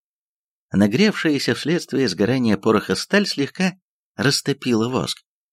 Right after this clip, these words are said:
и на нем остался отпечаток дула. «А вот и все, что требовалось доказать», заключил комиссар.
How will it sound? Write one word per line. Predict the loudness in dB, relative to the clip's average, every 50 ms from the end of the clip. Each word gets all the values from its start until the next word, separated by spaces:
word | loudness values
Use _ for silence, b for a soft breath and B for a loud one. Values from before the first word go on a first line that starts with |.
| _ _ _ _ _ _ _ 0
и | 2 4
на | 4 4
нем | 4 4 4 4 2
остался | 2 0 -4 -2 -2 -2 -2 0 -2 -2
отпечаток | -2 -2 -4 -4 -2 -2 -4 -2 -2 -4 -4 -2
дула. | -2 -2 -2 -2 -6 -10 -12 _ _ _ _ _ _ _ _ _ _ _ _ _ _ _ _ _ _ _ _ _ _ _ _ _ _ _ _ _ _ _ _ _ _ _ _ -2
«А | 0 2 4
вот | 4 2 4 2
и | 0
все, | 0 2 4 4 6 6 4 2 -2 _ _ _ _ -8
что | -6 -4 2 2 2
требовалось | 2 2 0 2 2 2 2 4 6 6 6 6 4 0 -8 _
доказать», | -6 -2 -2 -2 -2 -2 -4 -2 -2 -4 -4 -6 -14 -14 _ _ _ _ _ _ _ -6
заключил | -2 -2 0 2 0 0 2 2 2 2
комиссар. | 4 2 0 0 0 -2 -4 -4 -6 -6